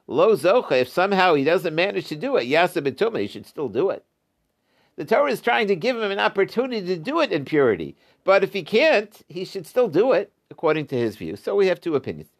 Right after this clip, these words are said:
Dan Rabbanan, Pesach Rishon Dokas Shabbos. The first time around, if it's Pesach, like, uh, you do it like this year, they, uh, this year, if we get to bring Korban Pesach, we're gonna shecht it on Shabbos. Pesach Sheni, Dokas, Pesach Sheni also.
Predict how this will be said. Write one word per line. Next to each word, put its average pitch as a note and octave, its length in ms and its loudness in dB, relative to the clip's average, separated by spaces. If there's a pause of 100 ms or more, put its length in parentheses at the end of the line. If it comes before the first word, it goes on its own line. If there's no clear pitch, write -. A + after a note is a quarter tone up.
(240)
Dan A#2+ 140 -6
Rabbanan, A2 840 2
Pesach C#3+ 320 -4
Rishon D3 260 -8
Dokas C#3+ 400 0
Shabbos. - 460 0 (280)
The C3 100 0
first D3 280 0
time D3+ 220 2
around, C#3+ 640 2
if D3 240 -2
it's C#3 160 -4
Pesach, D3 540 0
like, D3 360 -2
uh, A2+ 360 2 (260)
you A#2 120 -10
do D3 220 0
it D3 220 0
like C3 220 2
this D#3+ 240 -4
year, F#2+ 260 0 (100)
they, A#2+ 200 -2
uh, A#2 240 -6 (100)
this D#3 260 -8
year, C3 240 0
if C#3+ 240 -8
we B2 220 -4
get A#2+ 280 -4
to B2+ 60 -8
bring A#2+ 220 -6
Korban A2+ 260 -4
Pesach, G#2+ 400 -6
we're A2 100 -10
gonna A#2 180 -8
shecht - 340 -8
it F#2+ 100 -8
on F2 120 -8
Shabbos. - 400 -10 (420)
Pesach C3 320 0
Sheni, D3+ 420 -2
Dokas, A2 360 -2 (260)
Pesach A#2 280 -8
Sheni F3+ 300 -4
also. - 360 -2